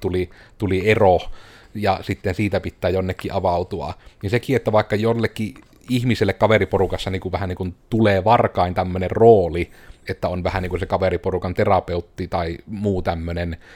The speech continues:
niin ei siekään ole semmonen, että sen takia vaan, koska sinä voit sitä tehdä, niin minun mielestä sinun ei pitäisi niinku olla pakko, tai se ei pitäisi olla odotusarvo sitten sille ihmiselle, että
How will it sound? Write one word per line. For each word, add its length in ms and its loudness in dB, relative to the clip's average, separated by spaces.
niin 140 0
ei 80 4
siekään 380 2
ole 60 2
semmonen, 380 2
että 140 -2
sen 200 2
takia 340 0
vaan, 220 2
koska 220 -4
sinä 280 -2
voit 280 4
sitä 300 -2
tehdä, 380 -4
niin 340 -8
minun 220 2
mielestä 260 0
sinun 180 -4
ei 100 -4
pitäisi 400 -2
niinku 180 -8
olla 220 2
pakko, 640 0
tai 120 -2
se 60 -6
ei 80 -4
pitäisi 200 -6
olla 100 -4
odotusarvo 720 2
sitten 260 -8
sille 260 -10
ihmiselle, 540 -10
että 260 -6